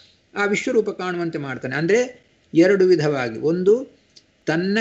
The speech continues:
ಕೆಲವು ರೂಪಗಳು, ವಿಶೇಷವಾದ ರೂಪಗಳು, ಅದನ್ನು ತಾನು ಯಾವಾಗ ಯಾರಿಗೆ ತೋರಿಸ್ಬೇಕೋ ಆವಾಗ ಅವ್ರಿಗೆ ಆ ಸಮಯದಲ್ಲಿ ಮಾತ್ರ ತೋರಿಸ್ಕೊಡುವಂಥದ್ದು ಒಂದು. ಹಾಗೆ ಅದಕ್ಕೆ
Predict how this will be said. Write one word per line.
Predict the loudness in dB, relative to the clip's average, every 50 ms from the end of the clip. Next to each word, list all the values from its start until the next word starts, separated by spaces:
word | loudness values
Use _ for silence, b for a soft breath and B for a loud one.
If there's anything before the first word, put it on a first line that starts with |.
| -2 -2
ಕೆಲವು | -2 0 0 0 2 2 4
ರೂಪಗಳು, | 4 4 2 2 0 -2 0 2 2
ವಿಶೇಷವಾದ | 0 2 4 4 4 4 4 0 -2 -2 -2 -2 -2
ರೂಪಗಳು, | 0 0 2 0 0 0 -2 -2 0 0 2 2 0 0 -2 -4
ಅದನ್ನು | -4 -2 0 0 0 0 -2 -2 -2 -4 -4 -6 -10 _ _ _ -6
ತಾನು | -4 -4 -2 -2 -2 -2 -2 -2 -2 -4 -4 -4
ಯಾವಾಗ | -2 -2 0 0 0 0 0 0 0 0 -2
ಯಾರಿಗೆ | -2 -2 -2 -2 -2 -2 -2 -2 -2 -2 -2 -2 -2 -2
ತೋರಿಸ್ಬೇಕೋ | -2 -2 -2 -2 -2 -4 -4 -4 -2 -2 -2 -2
ಆವಾಗ | -2 -2 0 0 -2 -2 -2 -2
ಅವ್ರಿಗೆ | -2 -2 0 0 -2 -4 -4 -6
ಆ | -6 -4 -4 -4 -4 -6
ಸಮಯದಲ್ಲಿ | -4 -4 -2 -2 -2 0 0 0 0
ಮಾತ್ರ | 2 2 2 2 2 2 2 2 2 2 2
ತೋರಿಸ್ಕೊಡುವಂಥದ್ದು | 4 4 2 2 2 -2 -4 -4 -4 -6 -6 -8 -6 -4 -2 -2
ಒಂದು. | -2 -2 -4 -8 b b b b b b b _ _
ಹಾಗೆ | -6 -2 0 0 2 2 4 2 2 0 -2 -6 -12 _ _ _ -8
ಅದಕ್ಕೆ | -4 -2 -2 -2 -2 -4 -6 -6 -6 -8